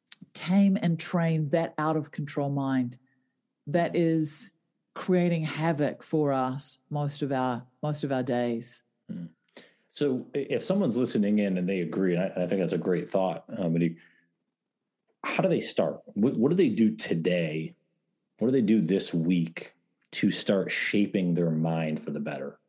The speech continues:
Speaker 2: Is there anything
Speaker 1: Yeah.
Speaker 2: you'd share to help them out?
Speaker 1: I mean, the first thing is, and I know that some people will struggle when they hear this, but I really want you to hear me out.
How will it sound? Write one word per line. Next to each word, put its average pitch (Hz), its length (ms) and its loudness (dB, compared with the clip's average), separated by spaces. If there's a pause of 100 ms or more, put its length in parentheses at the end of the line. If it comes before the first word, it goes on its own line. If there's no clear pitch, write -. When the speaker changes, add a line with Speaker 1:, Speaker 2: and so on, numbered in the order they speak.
(440)
Speaker 2:
Is 90 80 -6
there 101 100 0
anything 135 180 2
Speaker 1:
Yeah. 139 120 4
Speaker 2:
you'd 101 100 2
share 98 320 0
to 90 100 0
help 87 200 -2
them 85 120 2
out? 85 320 -2 (840)
Speaker 1:
I 233 40 4
mean, 262 380 4 (300)
the 247 80 4
first 269 420 0
thing 220 220 6
is, 190 260 4
and 196 240 4
I 208 120 4
know 226 180 6
that 220 140 2
some 208 260 4
people 202 340 2
will 165 80 0
struggle 190 560 2
when 165 180 2
they 156 120 2
hear 175 280 4
this, 131 260 -2
but - 280 -2
I 160 80 0
really 196 380 4
want 185 240 2
you 175 100 4
to 170 80 2
hear 160 240 0
me 147 160 0
out. 123 340 0